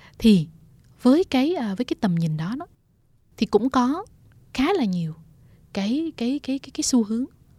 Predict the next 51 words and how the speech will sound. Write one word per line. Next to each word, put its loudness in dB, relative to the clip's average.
ở -4
trong -8
giáo -8
dục. -8
Ờ, -2
một 6
trong 6
những 4
cái -2
xu 0
hướng 2
mà -2
quan 4
trọng -6
nhất -4
đó -8
chính 4
là 0
cái -4
xu 0
hướng 2
mà -4
gọi -2
là, -4
thứ 4
nhất 2
là -6
những 0
cái -4
kỹ 0
năng 0
cho -8
tương -4
lai. -10
Ờ, -2
những 4
cái 6
kỹ 4
năng 6
cho 2
tương 4
lai 4
ở -2
đây 6
nó 2
không 2
phải 0
là 0
cái -4
chuyện -4
là, -6